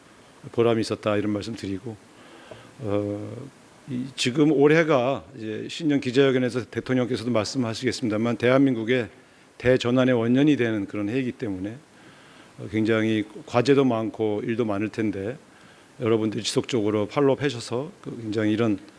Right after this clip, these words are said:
대한민국 앞으로 나가는 방향에 대한 여러 가지 국-, 대통령의 국정 철학과, 어, 노력을 국민들에게 잘 전달해 주시기를 부탁드리겠습니다. 어, 마지막 인사드리는 거라서 질의응답은 받지 않고 저 뒤쪽에서 간-, 간단하게 인사를 드리도록 할 테니까 이렇게 이해해 주시고요.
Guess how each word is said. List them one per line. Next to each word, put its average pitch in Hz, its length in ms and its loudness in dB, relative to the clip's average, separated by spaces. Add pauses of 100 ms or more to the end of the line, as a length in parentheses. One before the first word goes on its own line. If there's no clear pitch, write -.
(180)
대한민국 120 440 2
앞으로 120 300 2
나가는 147 400 4
방향에 143 400 4
대한 123 420 -4 (600)
여러 113 160 0
가지 110 180 0
국-, 131 180 -4
대통령의 127 380 2
국정 117 380 0
철학과, 120 680 0
어, 110 260 -6 (260)
노력을 117 540 0 (480)
국민들에게 117 440 2
잘 113 200 0
전달해 107 360 0
주시기를 104 920 -8
부탁드리겠습니다. 104 840 -6 (1800)
어, 113 220 -10
마지막 135 340 4
인사드리는 143 420 4
거라서 131 280 0
질의응답은 147 500 4
받지 127 240 0
않고 123 320 -2
저 123 140 -8
뒤쪽에서 131 480 2
간-, 117 200 -4
간단하게 123 440 0
인사를 117 260 2
드리도록 113 300 0
할 123 80 -4
테니까 120 340 -2
이렇게 107 220 -2
이해해 113 100 4
주시고요. 113 540 -2